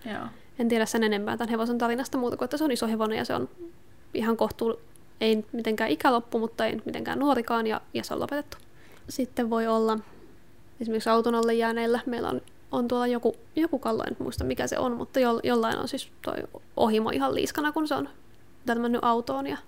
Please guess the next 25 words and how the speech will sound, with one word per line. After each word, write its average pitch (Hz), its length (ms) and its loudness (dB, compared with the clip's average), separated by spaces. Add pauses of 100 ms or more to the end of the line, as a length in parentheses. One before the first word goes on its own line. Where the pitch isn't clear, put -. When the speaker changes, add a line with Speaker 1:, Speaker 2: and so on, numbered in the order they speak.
(200)
Speaker 1:
Aivan. 226 720 -10 (420)
Speaker 2:
ja 220 540 2 (840)
sit - 200 -2
voi 247 140 6
olla 220 160 4 (100)
jotain 247 340 2
merkkejä 220 380 0
siitä, 220 160 2
että 214 120 -4
minkälaista 220 440 0
elämää 214 300 0
se 220 140 0
eläin 214 220 2
on 214 60 0
muuten 247 360 4
elänyt. 214 340 0 (160)
Esimerkiksi, 220 460 -2 (180)
tuota, 226 420 -6
kesyillä 247 360 4
sioilla 226 440 4
on 254 100 -2
tyypillisesti, 247 600 -2 (120)
siis - 280 -10 (220)
tämmöisillä 240 360 -2
niinku - 180 -8